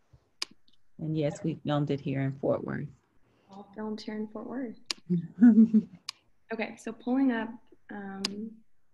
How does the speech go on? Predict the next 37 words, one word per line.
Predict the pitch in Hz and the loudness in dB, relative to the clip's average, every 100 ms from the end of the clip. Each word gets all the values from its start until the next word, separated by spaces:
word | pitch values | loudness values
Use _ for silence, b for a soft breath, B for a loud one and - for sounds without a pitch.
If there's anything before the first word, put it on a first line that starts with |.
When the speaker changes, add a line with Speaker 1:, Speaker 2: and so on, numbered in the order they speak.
| _ _ _ - | _ _ _ -12
Speaker 2:
PowerPoint. | 190 185 226 403 - - - B B B - | -12 -6 -6 -6 -10 -18 -14 B B B -12
Hope | 220 | -4
everyone | 220 220 214 | -2 -2 -4
can | 196 | -6
see | 196 | -8
that. | 196 254 302 - B B B - | -4 -2 -4 -8 B B B 0
Um, | 214 208 202 208 202 202 214 - - - - - - - - - _ _ _ - - - | 2 4 2 0 -2 -4 -8 -12 -20 -20 -20 -20 -20 -20 -20 -20 _ _ _ -14 -12 0
yes, | 220 185 | 0 0
the | 220 | -4
film | 208 233 | -4 -2
is | 226 | -2
on | 220 | -4
Amazon, | 240 240 226 226 | 0 -2 -2 -4
all | 220 214 | -4 -4
of | 202 | -2
that. | 196 - | -4 -4
So | 208 | -4
yes, | 202 196 - - | -2 -2 -6 -6
um, | 202 196 190 190 190 190 - _ _ - - | -2 0 -2 -2 -4 -8 -16 _ _ -12 -8
definitely | 208 196 214 208 | -8 -4 -4 -4
watch | 196 185 185 | -4 -4 -4
it. | 190 - B B B B | -6 -6 B B B B
So | - 262 | 2 2
I | 247 254 | 4 4
wanted | 262 330 349 | 4 4 4
to, | - | 2
so | 269 254 - - - _ _ _ - | 4 4 2 -4 -16 _ _ _ -6
Channing, | - 269 277 294 294 - | 2 6 6 6 4 4
um, | 220 208 196 202 202 - | 2 2 0 0 -2 -2
was | 226 | 2
able, | 226 208 | 4 4
I | 208 | 0
kind | 240 240 | 0 0
of | 226 | 0
have | 208 | -4
showed | - - 214 208 | -4 0 0 0
her | 208 202 190 190 - | 0 0 0 -2 -6